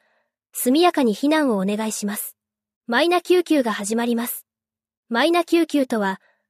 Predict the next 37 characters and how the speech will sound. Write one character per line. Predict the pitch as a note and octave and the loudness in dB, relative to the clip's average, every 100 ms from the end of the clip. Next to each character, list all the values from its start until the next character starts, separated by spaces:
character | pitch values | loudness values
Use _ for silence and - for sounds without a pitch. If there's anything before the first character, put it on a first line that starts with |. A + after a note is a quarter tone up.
| _ _ | _ _
マ | A3+ | 2
イ | D4 | 2
ナ | E4 | 2
ン | E4+ | 2
バ | D#4+ D#4+ | 4 4
ー | |
カ | E4+ | 4
ー | D#4+ | 4
ド | C4+ | 2
に | G3+ | 0
健 | - B3 | -2 -4
康 | C#4+ D#4+ D4+ | 2 2 2
保 | |
険 | D4+ D4+ D4 | 2 0 0
証 | C#4+ C4+ | 0 2
を | C4+ | 0
紐 | C4 C4+ | 0 0
付 | C4+ C#4+ | 0 -4
け | C4 | -4
た、 | G3+ - _ _ - | -8 -12 _ _ -2
マ | A3+ | 2
イ | D#4 | 2
ナ | D#4+ | 2
保 | D#4 | 2
険 | D#4 D#4 | 0 0
証 | - C#4+ | 2 2
を | C#4+ | 2
活 | A#3+ - C4 | 0 -2 2
用 | C4 | 2
し | - | 0
た | B3 | -6
救 | - B3+ C4+ | -2 0 2
急 | D4+ D4+ | 2 2
業 | D4+ | 2
務 | D4 A3+ | 2 0
で | F#3+ | -4
す。 | - | -10